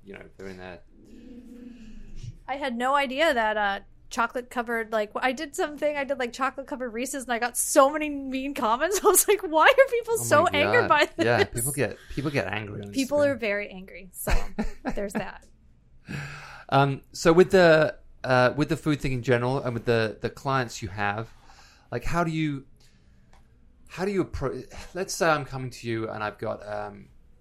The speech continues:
Speaker 1: I've got a terrible diet.
Speaker 2: Yeah.
Speaker 1: I don't know anything about nutrition.
Speaker 2: Yeah.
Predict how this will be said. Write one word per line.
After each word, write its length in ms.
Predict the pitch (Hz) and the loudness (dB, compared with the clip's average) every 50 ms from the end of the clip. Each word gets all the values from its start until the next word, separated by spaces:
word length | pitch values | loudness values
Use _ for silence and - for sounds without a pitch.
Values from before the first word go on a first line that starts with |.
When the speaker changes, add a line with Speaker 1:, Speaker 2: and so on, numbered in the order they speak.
| - - - - - _ - - - | -20 -20 -20 -20 -20 _ -20 -18 -14
Speaker 1:
I've 100 | - 113 | -12 -8
got 100 | - 107 - | -8 -8 -6
a 20 | - - | -4 -2
terrible 260 | 127 131 131 135 131 | -2 -2 -2 -4 -6
diet. 460 | 123 120 107 110 107 107 104 104 - - - - - | -4 -4 -2 0 0 -2 -2 -4 -8 -20 -20 -18 -10
Speaker 2:
Yeah. 160 | - 214 202 180 | -6 -4 -4 -4
Speaker 1:
I 40 | |
don't 120 | 165 120 117 | -4 -6 -6
know 80 | 117 | -6
anything 240 | 120 120 - 139 120 | -6 -6 -6 -6 -6
about 200 | 120 117 117 113 | -2 -2 -2 -2
nutrition. 560 | 117 113 - - 104 - - 107 101 98 98 95 | -4 -8 -12 -12 -12 -10 -8 -8 -8 -8 -8 -10
Speaker 2:
Yeah. 160 | 208 180 165 | -10 -12 -12